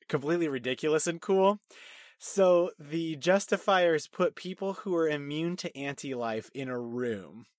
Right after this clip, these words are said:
So I guess there's not that many of them. <laughs> But they're people who are, like,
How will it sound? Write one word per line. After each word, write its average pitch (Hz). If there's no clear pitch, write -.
So -
I 156
guess 170
there's 175
not 175
that 139
many 117
of 127
them. -
<laughs> 139
But 147
they're 165
people 190
who 190
are, 165
like, 139